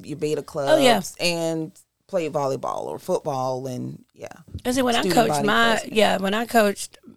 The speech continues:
Speaker 2: um, basketball, my girls were the student body president.
Speaker 1: Um, yes.
Speaker 2: That was just, "Y'all gonna get out here in the student government.
Speaker 1: Yes, yeah.
Speaker 2: And we're gonna be
Speaker 1: Mm-hmm.
Speaker 2: homecoming queen, and we're gonna be, you
Speaker 1: Yeah, and
Speaker 2: know,
Speaker 1: some of them don't
Speaker 2: prom."
Speaker 1: think about that. I think
Speaker 2: You know,
Speaker 1: some
Speaker 2: we're just gonna get out
Speaker 1: Yeah.
Speaker 2: here and do the things because that's what makes a well-rounded student. But
Speaker 1: Right.
Speaker 2: that's because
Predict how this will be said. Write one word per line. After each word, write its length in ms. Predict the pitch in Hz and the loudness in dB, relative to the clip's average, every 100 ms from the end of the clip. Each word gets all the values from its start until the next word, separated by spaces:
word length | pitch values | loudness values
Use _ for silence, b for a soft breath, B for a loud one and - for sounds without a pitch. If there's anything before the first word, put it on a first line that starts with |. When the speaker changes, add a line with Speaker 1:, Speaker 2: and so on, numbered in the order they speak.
| - | -2
Speaker 2:
um, 200 | 196 185 | 0 2
basketball, 420 | 190 202 - 185 | 2 2 2 0
my 120 | 190 | 2
girls 380 | 208 202 196 180 | 4 4 4 2
were 220 | 185 180 | 2 2
the 60 | 175 | 2
student 260 | - 208 196 | 0 2 4
body 160 | 185 | 4
president. 540 | 180 196 180 185 180 143 | 4 0 0 0 0 0
Speaker 1:
Um, 360 | 135 156 160 - | -2 -6 -10 -10
yes. 340 | - - - _ _ | -12 -12 -18 _ _
Speaker 2:
That 160 | 202 202 | 2 2
was 140 | 196 | 0
just, 180 | 196 196 | -4 -6
"Y'all 300 | 202 208 226 | 0 2 2
gonna 160 | 226 | 0
get 200 | 196 208 202 | 0 0 0
out 160 | 190 | 0
here 180 | 196 180 | 0 0
in 80 | 170 | -2
the 100 | 170 | -4
student 300 | - 170 156 | -4 -6 -4
government. 320 | 170 175 165 | -4 -2 0
Speaker 1:
Yes, 220 | 151 - 151 - | 0 -2 -10 -14
yeah. 120 | - | -8
Speaker 2:
And 280 | - 180 175 | -2 -2 -2
we're 120 | 180 | -2
gonna 180 | 196 196 | -2 -2
be 600 | 180 196 196 190 185 185 175 | -2 -2 2 2 2 2 2
Speaker 1:
Mm-hmm. 160 | 160 | 2
Speaker 2:
homecoming 480 | 170 196 - 208 196 | 4 2 4 2 0
queen, 560 | - 208 208 208 202 202 B B _ | 0 0 0 0 -2 -4 B B _
and 160 | 185 | -2
we're 100 | 185 | -2
gonna 240 | 185 190 185 | 0 0 -2
be, 840 | 180 185 180 180 180 180 180 180 - _ | -4 -4 -4 -4 -4 -4 -4 -6 -12 _
you 120 | 202 190 | -2 0
Speaker 1:
Yeah, 80 | |
and 80 | 180 | 4
Speaker 2:
know, 100 | 175 | 4
Speaker 1:
some 120 | 180 233 | 4 2
of 60 | |
them 100 | 262 | -2
don't 140 | 247 247 | -4 -2
Speaker 2:
prom." 260 | 226 214 214 | 2 4 4
Speaker 1:
think 60 | |
about 200 | 208 139 | 2 -2
that. 180 | 131 143 | -2 -4
I 80 | 147 | -4
think 320 | 165 180 165 | -6 -10 -4
Speaker 2:
You 60 | 247 | -2
know, 40 | |
Speaker 1:
some 40 | 226 | 0
Speaker 2:
we're 140 | 294 | 0
just 120 | 285 277 | -2 0
gonna 200 | 277 262 | 0 0
get 180 | 240 240 | 2 2
out 80 | 247 | 4
Speaker 1:
Yeah. 80 | 247 | 2
Speaker 2:
here 140 | 254 | 0
and 120 | 214 | -2
do 160 | 202 240 | 0 -2
the 100 | 220 | -2
things 400 | - 214 208 196 | 0 0 0 -4
because 280 | 202 - 202 | -6 -2 0
that's 240 | 208 220 | 2 0
what 100 | 202 | -2
makes 280 | 190 185 - | -2 -2 -2
a 40 | 185 | -2
well-rounded 380 | 175 175 - | 0 -2 -4
student. 500 | - - - 208 170 | -10 -14 -2 -2 -2
But 100 | 147 143 | 0 2
Speaker 1:
Right. 60 | |
Speaker 2:
that's 220 | 202 220 | 4 2
because 600 | - 190 - 180 175 170 | -2 -6 -2 -2 -2 -6